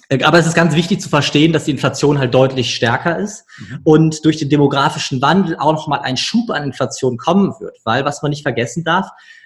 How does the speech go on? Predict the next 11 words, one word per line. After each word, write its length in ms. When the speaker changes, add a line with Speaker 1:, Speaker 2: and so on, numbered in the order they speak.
Speaker 1:
äh, 200
die 100
Generation, 760
die 160
jetzt 260
demnächst 340
in 80
Rente 380
geht, 300
die 100
hat 180